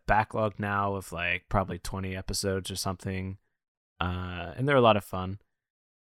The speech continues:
And, uh, follow us on all the social media. All those links are in the show notes. Uh, you can follow me at, uh, Austin Wyford on Twitter. Uh, you can catch us playing D and D on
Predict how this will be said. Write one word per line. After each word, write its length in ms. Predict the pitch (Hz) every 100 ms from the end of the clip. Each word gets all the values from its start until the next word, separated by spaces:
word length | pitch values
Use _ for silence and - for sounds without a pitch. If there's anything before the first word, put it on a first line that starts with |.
| -
And, 420 | 127 135 127 127
uh, 380 | 127 127 127 127
follow 240 | - 135
us 140 | 135 135
on 80 |
all 80 | 127
the 80 | 113
social 320 | - 123 123
media. 640 | 131 143 143 139 139 139 -
All 140 | 113
those 240 | 113 113 113
links 220 | 113 -
are 20 |
in 60 | 98
the 60 |
show 220 | 98 127 123
notes. 720 | 120 117 - - - - - _
Uh, 800 | 104 101 101 98 98 98 95 95
you 120 | 98 95
can 340 | 98 95 92
follow 260 | 92 95 92
me 360 | 92 92 92 90
at, 500 | 90 90 90 90 - - - _ _
uh, 300 | 90 92 -
Austin 380 | - 90 - 87
Wyford 440 | 104 143 - 135 131
on 260 | 87 87 90
Twitter. 580 | - 135 127 127 123 123 _ _ _ _
Uh, 380 | 104 104 104 107 -
you 120 | 156
can 180 | 190 175
catch 280 | 196 208
us 240 | 202 135 -
playing 640 | - 151 143 135 127 117 - _ _
D 220 | - 143 175
and 160 | 151
D 500 | 123 202 127 95 82 - _ _ _ _ _ _
on 580 | 117 120 120 120 120 120